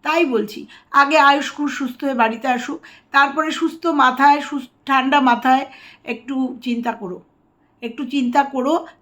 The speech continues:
তারপরে নিজের ভালো একটু বুঝো, ঠিক আছে? নিজের ভালো বুঝতে গিয়ে মানুষ অনেক কিছু করছে,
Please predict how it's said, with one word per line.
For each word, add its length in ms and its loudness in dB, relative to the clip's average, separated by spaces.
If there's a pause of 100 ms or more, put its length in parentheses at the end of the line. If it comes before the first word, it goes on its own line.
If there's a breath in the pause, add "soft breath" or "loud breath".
তারপরে 460 4
নিজের 380 4
ভালো 420 4
একটু 280 -4
বুঝো, 440 -2 (760)
ঠিক 160 -4
আছে? 220 2
নিজের 380 2
ভালো 300 2
বুঝতে 380 -4
গিয়ে 160 0
মানুষ 280 0
অনেক 320 0
কিছু 220 -6
করছে, 480 -8